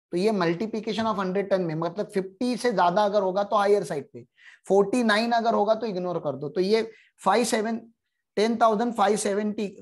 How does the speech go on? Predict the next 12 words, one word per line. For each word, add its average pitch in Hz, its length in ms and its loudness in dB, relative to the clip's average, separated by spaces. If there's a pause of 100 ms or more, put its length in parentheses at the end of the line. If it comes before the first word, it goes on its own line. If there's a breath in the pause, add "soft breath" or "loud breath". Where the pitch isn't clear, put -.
(100)
सेवेंटी 196 360 2
एट 196 180 2
को 208 80 2
इसको 208 280 -2
रीड 185 280 -2
किया 190 160 -2
जाएगा 175 340 -2 (1900)
टेन 208 260 0
थाउजेंड 208 340 0
सिक्स - 280 -6
हंड्रेड 117 400 -10 (340)
टन। 98 200 -10